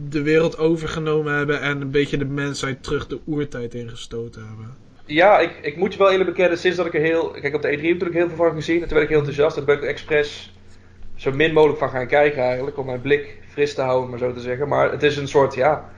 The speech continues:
Speaker 2: een soort caveman thema hebben ze me dan toch nog met een hele futuristische techniek er doorheen gemengd.
Speaker 1: Ja, want ik zag wel kapotte flatgebouwen in de, in de, de, de, de demo.
Speaker 2: Aha.
Speaker 1: Daar zag ik ook nog kapotte flatgebouwen. Dus het leek een beetje een soort van apocalyptisch, eh,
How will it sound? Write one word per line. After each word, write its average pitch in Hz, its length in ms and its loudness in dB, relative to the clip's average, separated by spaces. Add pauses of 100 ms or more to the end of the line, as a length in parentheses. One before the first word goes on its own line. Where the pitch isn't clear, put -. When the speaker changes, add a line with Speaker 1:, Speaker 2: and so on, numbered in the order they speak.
(200)
Speaker 2:
een - 80 -14
soort - 200 -4
caveman 190 720 2
thema 180 320 2
hebben 160 200 2
ze 156 80 -4
me 151 100 0
dan 156 220 2
toch 160 200 0
nog 151 180 -2
met 147 340 -2 (180)
een 131 140 -6
hele 143 540 2
futuristische - 480 -4
techniek 147 280 -2
er 147 60 -8
doorheen 147 320 -2
gemengd. 127 380 -4
Speaker 1:
Ja, - 180 0
want 151 120 0
ik 160 100 0
zag 196 220 0
wel 202 320 0
kapotte 180 720 -4
flatgebouwen 127 1160 -4
in 139 220 -8
de, 135 400 -2
in 139 180 -8
de, 127 320 -8
de, 131 140 -6 (180)
de, 127 320 -8
de 127 200 -6
demo. 160 520 -4 (460)
Speaker 2:
Aha. 131 380 -2 (240)
Speaker 1:
Daar 147 100 -2
zag 175 160 -2
ik 170 80 -4
ook 208 100 0
nog 165 200 -8
kapotte 160 440 -6
flatgebouwen. 120 720 -6
Dus 127 160 -8
het 135 140 -10
leek 170 180 2
een 180 60 -6
beetje 175 200 -2
een 151 80 -8
soort 160 180 -6
van 156 280 -4
apocalyptisch, 156 1000 -4
eh, 147 100 -2